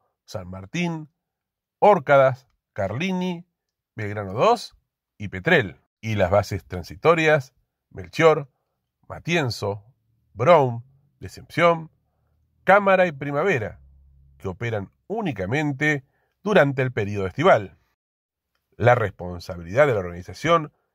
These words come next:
y ejecución de la campaña es del Comando Conjunto Antártico, dependiente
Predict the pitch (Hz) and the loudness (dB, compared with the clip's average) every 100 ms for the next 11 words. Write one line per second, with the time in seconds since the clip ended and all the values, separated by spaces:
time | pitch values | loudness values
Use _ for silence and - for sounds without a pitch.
0 | _ _ 98 120 117 98 92 - 123 104 | _ _ -6 -6 -6 -10 -12 -6 -6 -4
1 | 87 82 92 - 165 160 156 147 - _ | -8 -12 -6 2 2 4 -2 -2 -8 _
2 | _ _ - 180 160 131 104 110 110 107 | _ _ -2 0 0 -4 -4 -2 -2 -6
3 | 98 92 101 98 107 180 135 104 85 85 | -8 -10 -8 -8 2 2 2 -8 -14 -20
4 | _ _ _ _ 92 95 87 90 127 156 | _ _ _ _ -12 -12 -12 -8 -4 -4
5 | 120 123 117 | -4 -6 -8